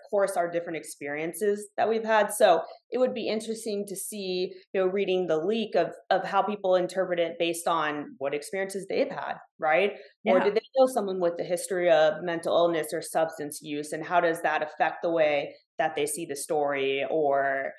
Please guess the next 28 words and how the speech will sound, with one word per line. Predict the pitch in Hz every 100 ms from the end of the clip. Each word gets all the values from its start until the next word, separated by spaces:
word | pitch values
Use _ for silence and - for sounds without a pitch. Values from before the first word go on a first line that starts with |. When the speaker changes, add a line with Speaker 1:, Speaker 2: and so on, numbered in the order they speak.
| _ _
Speaker 1:
you | - 151
know, | 135 151
the | 151
sense | - 165 160 165
of | 151
eeriness | - 185 165 151 147 -
they | 160 147 -
feel | 160 143 139 135 135 135
or | 147 139 -
fear | 175 151 139 151
or |
anything | 135 147 143 151
like | 131 117 -
that? | 131 113 - - _ _ _ _
Speaker 2:
That's | 240 240
so | 254 269
true. | 277 233 214
'Cause, | 220
I | 226
mean, | 233
there | 240
are | 233
probably | 294 311
people | 285 240 226
out | 214
there | 208 202 202
who, | 190 185 - _ -
like | 185